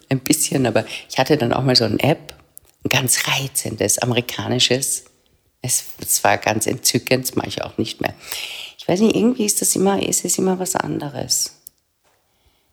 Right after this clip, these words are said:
Ähm, dann, äh, ich muss mich wahnsinnig, äh, beschränken in, in, ähm, in Handyspielereien zum Beispiel.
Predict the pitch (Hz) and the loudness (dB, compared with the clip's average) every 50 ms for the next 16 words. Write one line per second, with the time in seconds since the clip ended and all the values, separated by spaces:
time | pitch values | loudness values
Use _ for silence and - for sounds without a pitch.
0 | _ _ _ - - - 156 156 156 160 156 156 156 151 156 156 156 151 151 151 | _ _ _ -12 -8 -4 -4 -2 0 0 2 2 2 0 0 0 0 -2 -2 -4
1 | 151 - - - _ _ _ _ _ _ _ _ _ _ _ - - - 135 135 | -4 -8 -14 -20 _ _ _ _ _ _ _ _ _ _ _ -4 0 0 2 2
2 | 139 131 131 127 131 - - - - - - - - - - 131 131 - - 135 | 2 0 0 -2 -4 -6 -6 -6 -8 -8 -6 -6 -8 -6 -4 -4 -4 0 -2 -2
3 | 123 - - - - - - - - - - - - 131 123 117 120 113 107 107 | -2 -2 -6 -6 -8 -12 -16 -20 -20 -18 -4 2 2 4 4 4 2 0 -2 -4
4 | 110 110 107 107 - - - - - - - - - - 127 - - - - 107 | -4 -4 -6 -6 -6 -8 -8 -8 -8 -10 -12 -10 -4 0 2 2 2 4 0 -2
5 | - 139 - - 135 127 - - 113 117 113 110 104 - - - 113 101 - - | -2 -2 0 2 2 2 2 2 0 0 0 0 -2 -4 -4 -8 -8 -8 -8 -8
6 | - - - - - - - - - - - - - - - - - - - - | -8 -8 -8 -8 -8 -10 -10 -10 -10 -10 -10 -10 -10 -10 -10 -12 -12 -14 -16 -20
7 | - - - - - _ _ _ _ _ _ - - 131 127 120 117 113 - - | -20 -20 -20 -20 -20 _ _ _ _ _ _ -8 -4 0 0 2 2 0 2 4
8 | 156 208 247 - 117 110 - - - 101 107 117 127 - 110 107 117 127 - - | 4 4 4 4 4 2 2 0 0 -4 -6 -6 -10 -12 -12 -12 -12 -12 -8 -8
9 | - - 92 104 101 101 - - - - - - - - | -6 -6 -6 -8 -6 -8 -10 -10 -10 -10 -10 -8 -10 -12